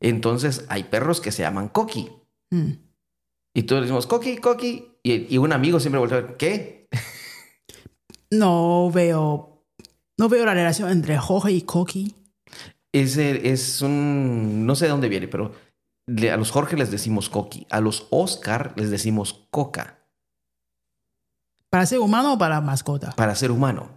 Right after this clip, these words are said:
Speaker 1: Entonces, ese diminutivo de Coqui, Coca, Chepe, a los,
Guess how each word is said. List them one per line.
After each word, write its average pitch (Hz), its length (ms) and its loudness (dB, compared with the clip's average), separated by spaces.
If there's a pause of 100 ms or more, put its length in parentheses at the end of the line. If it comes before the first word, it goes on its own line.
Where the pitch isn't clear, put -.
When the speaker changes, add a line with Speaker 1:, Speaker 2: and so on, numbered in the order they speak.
(260)
Speaker 1:
Entonces, 135 500 2
ese 147 200 0
diminutivo 127 540 2
de 110 120 2
Coqui, 139 460 -4
Coca, 127 640 -2 (240)
Chepe, 139 600 -2
a 92 60 0
los, 107 160 -2